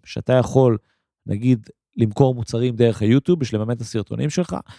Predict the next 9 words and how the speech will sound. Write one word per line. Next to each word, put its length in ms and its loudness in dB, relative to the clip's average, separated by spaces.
עושים 360 0
בדיוק 320 4
את 100 0
הפעולה 460 4
שדידרו 600 2
עושה, 300 0
כשהוא 280 2
מנסה 460 0
לארגן 520 2